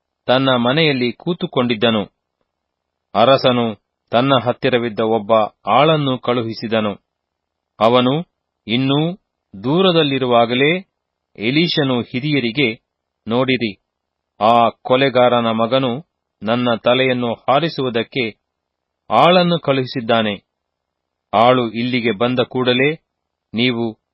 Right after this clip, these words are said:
ಬಾಗಲನ್ನು ಮುಚ್ಚಿ, ಅವನು ಒಳಗೆ ಬಾರದಂತೆ ಅವನನ್ನು ಒತ್ತಿ ಹಿಡಿಯಿರಿ. ಅವನ ಹಿಂದೆಯೇ ಬರುತ್ತಿರುವ ಅವನೊಡೆಯನ ಕಾಲು ಸಪ್ಪಳವು ಕೇಳಿಸುತ್ತದಲ್ಲ" ಎಂದು ಹೇಳಿದನು.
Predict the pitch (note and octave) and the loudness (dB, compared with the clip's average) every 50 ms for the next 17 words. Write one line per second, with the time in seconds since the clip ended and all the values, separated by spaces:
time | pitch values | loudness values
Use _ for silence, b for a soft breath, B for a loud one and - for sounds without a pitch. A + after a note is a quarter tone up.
0 | _ _ _ - F2 G2 A#2 C3 D3 D#3 D#3+ D#3 D3 C#3 C3 B2+ A#2 A#2 A#2+ - | _ _ _ -6 0 2 4 4 4 4 2 2 2 0 0 -2 -2 -4 -4 -6
1 | - - C#3+ B2 F#2+ - _ _ _ _ _ _ _ _ _ _ _ _ - A#2 | -6 -6 -6 -6 -6 -8 _ _ _ _ _ _ _ _ _ _ _ _ 0 2
2 | A#2+ B2+ B2+ B2 B2 C3 D3+ F3 F3+ - _ _ _ - F#2+ G2 A#2+ C#3 D#3+ E3+ | 4 4 4 2 2 0 -2 -4 -8 -12 _ _ _ -14 -4 0 2 2 2 2
3 | E3 D#3+ D3+ A2+ G2 A2+ A#2+ C3 C3+ C3+ B2 B2+ A#2+ A2+ G#2+ - D3 A#2 G2+ G2 | 2 0 0 0 2 2 2 2 2 0 0 -2 -2 -2 -2 -4 -4 -4 -4 -8
4 | - _ _ _ _ - A2 A2+ B2 B2 B2 A#2+ A#2 A#2 A2+ A2 A2 - _ _ | -12 _ _ _ _ -4 -2 0 0 0 0 -2 -2 -2 -4 -6 -6 -10 _ _
5 | _ A#2 C3 D3 - _ G3 E3 C3 C3+ A#2+ C3 B2+ B2 A2 A2 G2 F#2 - _ | _ -4 -4 -4 -2 _ -6 -6 -6 -4 -4 -2 -2 -2 -2 -4 -6 -8 -12 _
6 | _ _ _ _ _ _ _ _ _ _ _ _ _ _ _ - F#2+ G#2+ A#2 A#2+ | _ _ _ _ _ _ _ _ _ _ _ _ _ _ _ -4 0 0 0 0
7 | A#2+ G#2+ A#2 B2 C3 B2+ C#3 C3+ C3+ C#3 C#3+ C#3+ B2 B2+ B2+ C3+ B2 - C3 B2 | 0 -2 -4 -4 -2 -2 0 0 2 2 0 0 0 0 -2 -2 -2 -4 -4 -4
8 | C3 B2+ B2 A#2+ A#2 B2 - _ _ _ _ _ _ _ - A2 A#2 B2 B2+ B2+ | 0 0 0 0 0 -2 -6 _ _ _ _ _ _ _ -2 0 2 2 2 2
9 | B2 B2 C3 D3 D3 C#3 C3+ B2+ B2 A#2 A2 - - - B2 C3+ C#3+ C#3 C3 - | 0 0 0 0 0 0 0 -2 -2 -4 -4 -4 -2 0 0 0 0 -2 -4 -4
10 | - B2 - - C#3+ C3+ C3 B2+ C3 C#3 B2 A2 - _ _ _ _ _ _ _ | -6 -6 -2 -2 0 0 0 0 -2 -2 -6 -8 -10 _ _ _ _ _ _ _
11 | _ _ _ _ _ _ _ - C3+ C#3+ D3 C#3 - C#3 A#2+ - B2+ A#2 B2 B2 | _ _ _ _ _ _ _ -4 -2 -2 -2 -2 -4 -6 -4 -4 -2 0 0 0
12 | A#2+ A#2 A2+ A2+ G#2 - _ _ _ _ _ _ _ _ _ _ _ G#2+ A#2 B2 | 2 2 2 2 0 -2 _ _ _ _ _ _ _ _ _ _ _ -4 -4 -2
13 | B2+ A#2+ A#2 A2 C#3+ F3 _ _ _ _ _ _ _ C#3 C#3+ C#3 C#3 B2 B2+ A#2+ | -2 -2 -4 -6 -8 -10 _ _ _ _ _ _ _ -2 -2 0 0 0 0 0
14 | A#2 | 0